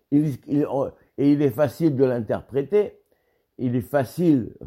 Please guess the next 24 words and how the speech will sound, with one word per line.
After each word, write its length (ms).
relativement 640
facile 480
de 100
comprendre 800
le 120
sens 340
du 120
rêve, 300
mais 680
où 180
est 60
la 120
troisième 380
personne ? 460
Donc 200
il 160
est 60
re-, 180
il 100
le 80
repousse. 600
Donc 200
c'est, 320
c'est 380